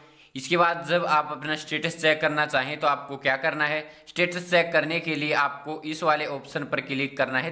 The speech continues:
तीसरे वाले पर। तो चलिए click कर लेते हैं। Friends, apply करने के बाद तुरंत आप यहाँ पर status देखेंगे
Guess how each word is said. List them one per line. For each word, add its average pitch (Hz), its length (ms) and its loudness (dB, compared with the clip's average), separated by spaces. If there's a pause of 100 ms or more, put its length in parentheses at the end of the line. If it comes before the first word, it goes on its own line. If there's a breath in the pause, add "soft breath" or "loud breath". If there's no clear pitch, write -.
तीसरे 135 340 -2
वाले 113 240 4
पर। 110 120 -6
तो - 460 -14
चलिए 131 200 -2
click 117 360 -4
कर 123 100 2
लेते 139 260 -2
हैं। 135 420 -8 (260)
Friends, 180 400 0
apply 160 440 2
करने 165 260 -2
के 165 120 -2
बाद 156 240 2
तुरंत 175 380 -4
आप 147 300 2
यहाँ 131 180 0
पर 143 140 0
status 143 380 -6
देखेंगे 143 480 0